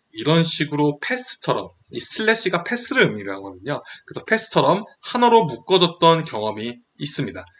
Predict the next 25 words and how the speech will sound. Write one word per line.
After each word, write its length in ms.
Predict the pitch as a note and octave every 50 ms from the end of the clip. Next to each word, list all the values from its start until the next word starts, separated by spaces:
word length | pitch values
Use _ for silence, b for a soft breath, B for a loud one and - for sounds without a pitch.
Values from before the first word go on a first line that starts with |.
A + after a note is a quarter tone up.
| b _
그런데 560 | _ - E3 F3 D3+ B2 A#2+ E3 F3 - - - b b b b _ _
이 500 | A2+ A2 A2+ A#2 A#2 C3 E3 F#3+ F#3+ - _ _ -
엔씨, 300 | A2+ B2+ C#3 - - - _ -
그 260 | - A#2 G#2 G2+ G2 - - - - -
네이버 380 | A#2+ B2 C3 C#3 C#3+ C#3 C#3+
키워드 460 | - - - - C#4 D4 D4 D4 B3 F3
같은 260 | D3+ D3 - C3+ A#2
경우에는 440 | G#2+ G2+ G2+ G2 A2 C#3 D3 A#2+ F#2 F2+ _
그런 240 | _ - B2+ C#3+ E3
식으로 380 | E3 E3 - B2+ B2 A2+ G#2+ F#2+
요청을 320 | F#2 F#2 - A2+ G#2 G#2 A#2
하고 180 | A2 G#2+ G2+
있지가 460 | G2 F#2+ - G2+ G2 G2 A2+ C#3 D3+ D3+ B B _ _
않죠. 460 | - C3+ D#3 D#3 - - C#3 G#2+ B B B B -
이것은 500 | A2+ G#2+ A#2+ - - D#3+ D#3 - - - _ _ _ _ _ - - -
쿼리 440 | - A#3+ B3 A#3+ A#3+ A#3+ A#3+ A#3 A#3+
파라미터라고 1000 | - - A3+ G3+ G3+ F#3+ D3+ B2 - - - A#2 A#2 A#2 A2 G#2 F#2 - - G#2
해서 300 | G2 G2 - D3+ C#3 A#2+ B B B B _ _ _ -
다른 400 | - - G#2 A#2 D#3+ F3+ F3+ E3+
형태의 500 | E3 D#3 D3 C#3+ D3 C#3 B2+ A#2+ B2 B2
파라미터입니다. 640 | - - A#2 A2+ A2 G#2+ - - - - - - B B B B _ _ _
아시겠죠? 560 | - G#2+ - - G#2+ - - - B2 D3 D3+ B B B B - B2+ -
단순히 380 | - B2+ B2+ C3+ C3+ C#3 C#3
페이스트 560 | C#3+ - G3+ A3 G#3+ - - - G3 F3+ C#3
영 240 | A#2 G#2 A2+ A#2+ A#2+